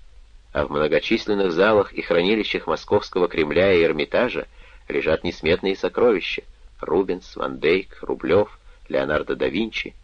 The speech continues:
золото и серебро величайших мастеров готики и Возрождения, драгоценные камни, равных которым не знали ни августейшие особы, ни стали литейные и нефтяные магнаты. Почему бы всё это не прибрать к рукам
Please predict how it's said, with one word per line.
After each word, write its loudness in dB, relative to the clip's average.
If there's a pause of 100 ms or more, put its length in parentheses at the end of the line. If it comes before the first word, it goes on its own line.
(300)
золото 4
и 4
серебро 4
величайших 2
мастеров 2
готики 2
и 4
Возрождения, 0 (460)
драгоценные 4
камни, 0 (320)
равных 2
которым 2
не 0
знали 0
ни 0
августейшие 0
особы, 2 (320)
ни -4
стали 2
литейные 0
и -6
нефтяные -4
магнаты. -4 (760)
Почему 0
бы 2
всё 2
это 6
не 2
прибрать 4
к -2
рукам 2